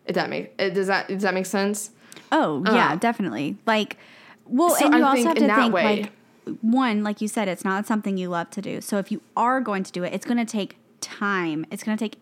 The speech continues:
Speaker 2: energy, and it's gonna take time and energy away from those things that you are wanting to do to, like, further your
Speaker 1: Mm.
Speaker 2: career and further your passions. So, like, yeah, putting a higher price on it that you're still willing to do all those things for, I think is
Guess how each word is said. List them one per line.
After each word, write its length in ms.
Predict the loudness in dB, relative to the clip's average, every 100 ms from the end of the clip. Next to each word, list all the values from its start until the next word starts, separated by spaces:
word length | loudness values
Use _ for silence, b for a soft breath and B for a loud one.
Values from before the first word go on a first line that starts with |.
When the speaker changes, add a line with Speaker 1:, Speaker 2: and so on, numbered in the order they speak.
| _
Speaker 2:
energy, 480 | -2 0 0 -2 -2
and 100 | -2
it's 180 | -2 -2
gonna 160 | -4
take 220 | -2 -6 -4
time 240 | -2 0
and 80 | 0
energy 280 | -2 -2 -2
away 200 | -2 -2
from 160 | -4
those 180 | -6 -6
things 200 | -6 -6
that 100 | -6
you 160 | -6 -6
are 260 | -4 -4 -2
wanting 240 | -2 -2
to 100 | -2
do 160 | -2 -2
to, 120 | -2
like, 240 | -4 -6 B B B
further 460 | -14 -8 -6 -4 -2
your 200 | -2 -2
Speaker 1:
Mm. 100 | -2
Speaker 2:
career 380 | -2 -2 -2
and 140 | -2 -6
further 280 | -8 -8 -6
your 160 | -6 -6
passions. 640 | -6 -6 -4 -4 -4 -6 B B B -8
So, 160 | -2
like, 280 | 0 -2 -4 -14 -8
yeah, 280 | -2 -2 -4 -10
putting 480 | -6 -4 -2 -2 -4 -6
a 60 |
higher 560 | -6 -4 -2 -2 -4 -6 _ _ _
price 420 | -20 -8 -4 -2 -2
on 140 | -2
it 80 | -2
that 120 | -6
you're 240 | -4 -6 -6 _ _ _ -12
still 280 | -2 0 0
willing 260 | 0 -2
to 80 | -4
do 160 | -4 -2
all 100 | -2
those 180 | -6
things 280 | -8 -8 -8
for, 420 | -6 -2 -2 -2 0
I 160 | 0
think 200 | 0 -2
is 220 | -4 -8